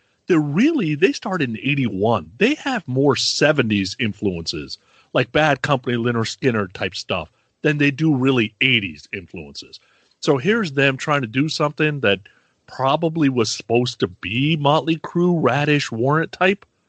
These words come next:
And I would say they missed. I like the song, but we gotta remember that they're doing this five years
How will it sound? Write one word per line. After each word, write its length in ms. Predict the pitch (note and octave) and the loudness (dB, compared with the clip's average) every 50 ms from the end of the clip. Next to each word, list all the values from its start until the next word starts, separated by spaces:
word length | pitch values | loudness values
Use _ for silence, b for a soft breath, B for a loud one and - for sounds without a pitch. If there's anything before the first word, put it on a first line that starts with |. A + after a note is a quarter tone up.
| _ _ _ _ _ _ _ _ _ _ _ _ _ _ _ | _ _ _ _ _ _ _ _ _ _ _ _ _ _ _
And 140 | - D#3+ E3+ | -4 -2 0
I 100 | F3+ F#3 | 0 2
would 220 | E3+ F3 D3+ - | 2 0 -2 -2
say 180 | - - C3 B2 | 0 0 2 4
they 160 | A2+ G2+ F#2 | 4 2 2
missed. 400 | F2+ F#2 G2+ F#2 C#2+ - - - - _ | 2 0 0 0 -2 -2 -8 -12 -16 _
I 100 | - F#3+ | 0 2
like 300 | G#3+ G#2 F#2+ G3 G3+ - | 2 4 2 2 0 0
the 80 | - D3 | -2 -2
song, 540 | - - - A#2 C3 E3 F3+ F3+ F3 E3+ D#3+ - _ _ _ _ _ | -2 0 0 2 2 4 4 2 2 0 -4 -8 _ _ _ _ _
but 120 | - C#3+ C#3+ | 0 2 2
we 100 | E3+ G3 | 2 2
gotta 220 | F#3+ F3 D#3 B2+ | 2 2 2 2
remember 460 | A2 G#2 G#2+ A2 A#2 G#2+ G#2 A2 G2+ | 2 2 2 2 2 4 2 2 2
that 220 | G2 G#2+ F#2+ G2 G2 _ _ _ _ _ _ _ _ | 2 0 -2 -2 -6 _ _ _ _ _ _ _ _
they're 160 | - E3 F3+ | 0 0 0
doing 240 | D#3 E3 D#3 C#3+ C3 | 2 2 2 2 4
this 160 | C3 B2+ A#2+ - | 2 2 0 -2
five 460 | - - C3+ B2 B2 C3 C3 A#2 A2+ | -4 0 0 2 2 2 0 -2 0
years 360 | A2+ A2+ A2+ A2+ G#2+ G#2 G#2+ | 0 2 2 2 2 0 -4